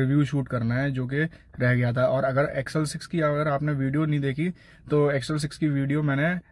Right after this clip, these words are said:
काफ़ी पहले, मतलब जब मैंने channel द ऑटो Studio की शुरुआत करी थी तभी डाल दी थी, तो अगर आपने नहीं देखी तो वो आप जाके channel पे देख सकते हैं। और, अ, review मैं दो तीन दिन में डाल दूंगा, तो वो आप वो भी देख सकते हैं। तो चलते हैं पहले, अ,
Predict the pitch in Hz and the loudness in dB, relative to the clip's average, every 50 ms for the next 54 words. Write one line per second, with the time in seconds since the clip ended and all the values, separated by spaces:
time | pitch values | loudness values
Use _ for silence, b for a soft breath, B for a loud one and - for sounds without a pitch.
0 | b - 127 123 131 - 170 156 - 139 131 131 147 147 147 139 147 147 143 131 | b -2 -2 -2 2 0 0 0 2 2 2 2 2 0 0 -2 -2 -2 0 0
1 | 139 139 135 131 135 135 135 139 135 - 135 127 127 131 143 147 135 131 127 127 | 0 -2 0 -2 0 0 0 0 0 0 0 0 2 0 0 2 2 2 2 2
2 | 127 120 139 135 - 147 139 139 139 139 147 143 - - 131 120 120 127 139 - | 2 0 -2 -2 -2 -2 -2 -2 0 0 -2 -2 -2 -4 -2 0 2 2 2 2
3 | - 147 139 139 135 151 147 - 127 123 131 139 131 120 120 117 117 123 120 143 | 0 -2 -2 0 -2 -2 -2 -2 0 0 2 2 2 2 2 0 0 -2 0 0
4 | 160 165 B B B B B B B - 147 151 147 139 143 143 139 139 143 147 | -2 -2 B B B B B B B 2 4 4 4 4 4 4 2 2 2 0
5 | 143 139 139 135 135 135 127 139 147 160 165 - - 131 131 131 123 127 131 123 | 0 0 0 0 0 0 0 0 -2 -4 -4 -4 -6 -2 0 0 0 0 0 0
6 | 127 127 127 131 123 135 123 127 127 123 131 127 123 123 117 123 120 - - 139 | 0 0 0 -2 -2 0 0 0 0 0 -2 -2 -2 -2 -2 -4 -6 -4 -4 -2
7 | 156 170 B B B B B - 127 123 123 127 127 123 127 127 127 123 123 123 | -2 -2 B B B B B 0 2 4 4 4 2 2 0 0 0 0 0 -2
8 | 123 123 123 - - - - 139 135 147 147 151 175 175 170 170 170 143 143 139 | -4 -6 -8 -12 -16 -14 -8 -2 0 0 2 4 2 4 4 2 2 2 0 0
9 | 139 139 139 139 135 135 139 151 156 156 147 151 127 117 117 117 113 117 117 120 | 0 0 -2 0 0 0 0 0 -2 -2 -2 -2 -2 0 0 0 0 0 0 0
10 | 123 123 120 135 127 127 123 123 120 120 120 120 117 120 120 117 120 120 120 117 | -2 -2 -2 -4 -4 -2 -2 -2 -2 -2 -2 -2 -2 -2 0 0 0 0 -2 -4
11 | - - 117 - 131 131 131 139 131 - 131 131 139 160 151 151 143 160 196 202 | -6 -8 -8 -6 -4 -4 -2 0 0 0 0 2 2 2 4 4 2 2 2 0